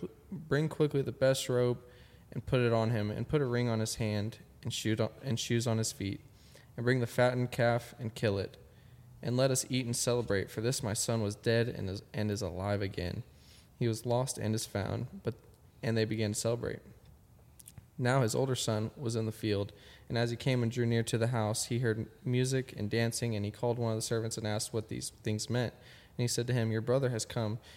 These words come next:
and your father has killed the fattened calf because he has received him back safe and sound." But he was angry and refused to go in.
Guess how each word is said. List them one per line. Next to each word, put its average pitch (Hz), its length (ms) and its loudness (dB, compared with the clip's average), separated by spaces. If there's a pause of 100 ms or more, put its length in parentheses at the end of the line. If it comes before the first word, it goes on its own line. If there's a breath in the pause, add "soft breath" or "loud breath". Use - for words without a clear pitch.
(140 loud breath)
and - 80 -4
your 117 100 0
father 135 260 2
has 120 120 2
killed 131 220 0
the 123 60 -2
fattened 120 320 0
calf 131 280 0
because 110 400 -2 (440 loud breath)
he 139 120 -2
has 127 180 2
received 123 360 0
him 117 120 2
back 113 360 2 (120)
safe - 420 0
and 110 140 -4
sound." 101 480 -2 (140)
But 117 120 -4
he 135 100 2
was 127 160 0
angry 123 300 0
and 107 100 0
refused 117 360 -4
to 117 60 -4
go 107 240 2
in. 104 260 0